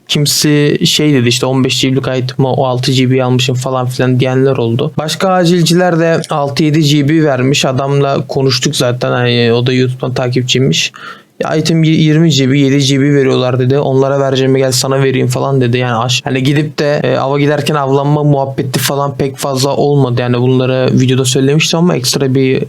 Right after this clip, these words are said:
son defa burada açıklayayım. Yani özet olarak bunu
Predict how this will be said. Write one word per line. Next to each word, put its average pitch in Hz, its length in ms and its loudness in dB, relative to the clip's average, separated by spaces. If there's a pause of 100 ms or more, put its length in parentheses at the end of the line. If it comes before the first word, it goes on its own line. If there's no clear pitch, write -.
(160)
son 135 300 0
defa 127 280 -2
burada 127 240 0
açıklayayım. 135 540 -2 (160)
Yani 151 500 2 (280)
özet 165 300 0
olarak 160 480 -2 (320)
bunu 151 540 4